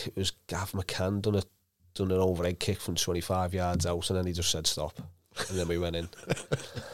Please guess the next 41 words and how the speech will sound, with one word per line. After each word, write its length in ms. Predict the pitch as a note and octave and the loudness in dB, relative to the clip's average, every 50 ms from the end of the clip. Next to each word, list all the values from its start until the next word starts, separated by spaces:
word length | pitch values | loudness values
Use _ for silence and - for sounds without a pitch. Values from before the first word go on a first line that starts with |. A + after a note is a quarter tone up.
| - - - - - - - - - - - - - | -14 -14 -12 -12 -12 -12 -12 -16 -20 -16 -12 -10 2
'Cause 140 | - A#2+ G#2 | 4 6 8
we 80 | A2+ G#2+ | 8 8
were 40 | G2+ | 8
gonna 160 | A#2 G#2+ G2+ | 8 6 6
kill 240 | - - G#2+ F#2 G2+ | 8 8 8 8 8
someone 440 | - - G2+ G#2 F#2+ A2+ B2 A2 G#2 - - | 8 8 8 8 8 8 8 8 6 2 2
<laughs> 80 | - | 6
or 180 | - A#2 G#2 F#2+ | 8 10 10 10
hurt 240 | F#2 F#2+ G2 G#2 - | 12 10 10 10 10
something. 320 | - - A2+ D2+ G#2 G2 - - - - - - - | 10 8 8 8 4 2 -2 -4 -16 -20 -20 -8 0
Um, 480 | F2+ F#2 F#2+ F#2+ F#2+ F#2+ F#2 F#2 F2+ - - _ _ _ | 2 4 6 6 8 6 6 6 4 0 -6 _ _ _
but 100 | - F2 | -6 2
yeah, 200 | C2+ A2 G#2+ G#2 - | 6 8 8 8 8
w-, 300 | - A#2 A2+ A2+ A#2+ - | 8 6 6 8 8 8
weird 320 | A#2+ A#2 A#2 A#2 A#2 A2+ A2+ | 8 8 10 10 10 8 8
times. 580 | - - A2 G#2 G#2 G#2+ A2+ A2+ A#2+ G#2+ - | 8 8 10 10 10 10 10 10 8 8 8
Um, 420 | A2+ G#2+ G#2 G#2+ G#2 G#2 G#2 F#2+ - - - _ _ _ _ - | 10 10 10 10 10 8 8 4 2 -2 -10 _ _ _ _ 2
the, 260 | - G#2+ G#2 G2+ - - - - - - - - - - - - - - | 4 6 6 6 4 0 -4 -12 -12 -12 -12 -12 -14 -14 -14 -16 -2 2
we, 160 | - A#2+ A2+ - | 4 4 6 8
we 100 | A2+ A#2 | 8 8
had, 180 | A#2 A#2 - - - | 10 8 8 4 2
we, 160 | A#2 A2 G#2+ - | -2 0 2 6
we 120 | C3 C3 | 8 8
were 120 | C3 B2 A#2 | 10 10 10
in 120 | A#2 B2+ | 8 8
from, 260 | B2 - C#3+ C#3 C3+ | 8 8 8 8 10
like, 200 | B2 B2 A#2 - - | 10 8 6 6 4
nine 380 | - F#2 A2 G#2+ G#2 G#2 G#2 | 2 4 8 8 10 10 10
in 80 | G#2+ G2+ | 8 8
the 80 | G2 F#2+ | 8 8
morning. 480 | F#2+ F#2+ G2 G2+ G#2 A2+ B2 B2+ C3 - - - _ _ _ _ _ _ _ _ _ - | 8 10 10 10 10 10 10 10 8 6 2 -8 _ _ _ _ _ _ _ _ _ 0
We, 140 | A#2 A2+ | 0 2
we, 220 | G#2+ - A2 A2 G2 | 2 4 4 4 4
we 100 | E2+ A2+ | 6 6
had 140 | A#2 A#2 A#2+ | 6 8 8
this 180 | - A#2 A2+ - | 8 8 8 8
company 540 | - - - - - A2+ G#2+ G2 - A#2+ A#2 | 6 4 2 4 6 6 6 8 6 6 6
come 240 | - - A2+ G#2 G#2+ | 6 6 6 8 8
in, 100 | G#2+ G#2+ | 8 8
like, 400 | A#2 A2 G#2 G2+ - - - - _ _ _ - - - - - - G#2+ | 6 6 4 4 0 -4 -8 -10 _ _ _ -20 -20 -20 -20 -20 -6 -2
um, 420 | G#2 F#2+ F#2+ F#2+ F#2 F#2 F2+ F2 | 2 4 6 6 6 4 2 0